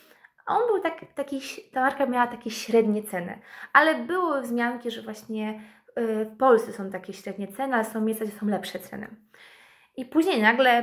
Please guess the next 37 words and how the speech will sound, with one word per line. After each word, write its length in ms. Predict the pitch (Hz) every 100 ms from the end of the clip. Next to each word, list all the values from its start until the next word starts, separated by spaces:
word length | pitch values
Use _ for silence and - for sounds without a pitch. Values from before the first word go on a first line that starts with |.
| 233
pojawiły 360 | 240 214 220 226
się 140 | 226
właśnie, 320 | 214 214 202 202
informowałam 720 | 220 202 196 190 190 220 208
na 80 |
moim 240 | 190 190 202
kanale 320 | 196 196 196
właśnie 240 | 190 -
świetne 320 | 196 262 247 214
ceny 300 | 208 202 196
na 140 | 190
różne 240 | 202 202
zapachy 360 | 196 190 190 196
tej 160 | 196 196
marki, 240 | 240 320
między 140 | 285
innymi 140 | 285 269
na 60 |
ten 160 | 269 220
zapach. 460 | 185 170 196 - _ _ - - - -
Okazał 280 | 247 240
się 160 | 233 220
świetny, 440 | - 254 254 240
mówiłam 440 | 214 190 220 220 214
o 60 |
tym, 220 | 214 214 202
przedstawiałam 440 | 196 208 208 208
go 80 | 208
w 60 |
perełkach 420 | 208 202 220 226 214
budżetowych 640 | 214 214 214 214 208 208 - - - _ -
i 160 | 269
naprawdę 420 | 262 240 269 285
długo 300 | 277 339 311
były 200 | 220 220
dobre 280 | 208 196 202
ceny 340 | - 196 196